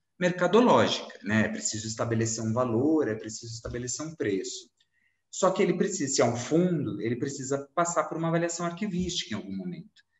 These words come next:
que, que pense nos valores inf-, inf-, é, informativos,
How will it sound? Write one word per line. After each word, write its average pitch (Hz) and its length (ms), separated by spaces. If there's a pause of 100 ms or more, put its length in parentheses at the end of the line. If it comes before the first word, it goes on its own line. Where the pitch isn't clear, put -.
(180)
que, 107 140
que - 240
pense 147 560
nos 110 160
valores 117 440
inf-, 120 380
inf-, 117 280 (100)
é, 107 80
informativos, 110 1200